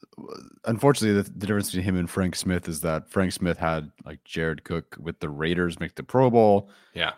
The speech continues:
Speaker 1: Uh, I think Jordan Akins with the Texans while he was there as the tight ends coach, I think he had, like, two hundred fifty yards. <laughs> So, very, very
Speaker 2: He's got
Speaker 1: different.
Speaker 2: Daniel Bellinger had a good rookie season last year.
Speaker 1: Yeah,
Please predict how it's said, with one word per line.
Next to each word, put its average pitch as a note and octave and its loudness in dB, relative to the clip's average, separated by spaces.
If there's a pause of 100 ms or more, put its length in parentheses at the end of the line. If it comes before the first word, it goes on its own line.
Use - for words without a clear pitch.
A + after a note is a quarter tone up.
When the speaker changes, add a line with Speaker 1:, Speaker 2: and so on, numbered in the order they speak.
Speaker 1:
Uh, G#2+ 4
I G#2 8
think A#2 2
Jordan G2+ 2
Akins F2+ -2
with E2+ -8
the - -18
Texans F2 -4
while D#2+ -6
he E2+ -8
was E2 -6
there D#2+ -4
as D2+ -6
the D2+ -10
tight E2 -4
ends D#2 -6
coach, D2+ -6 (540)
I E2+ -4
think F2+ -8
he B2+ -6
had, C#3+ 0
like, C#3 -4
two B2+ -2
hundred C3 -2
fifty C3+ 0
yards. C#3 -2
<laughs> - -6
So, A2+ 4 (440)
very, D#3 6 (480)
very E3 10
Speaker 2:
He's D#3 6
got C4+ 10
Speaker 1:
different. F#3 6 (200)
Speaker 2:
Daniel E3 10
Bellinger C3 10
had C3+ 10
a A#2+ 6
good A2+ 2
rookie G#2+ 0
season G2+ -4
last G2 -2
year. C4 6
Speaker 1:
Yeah, F2 8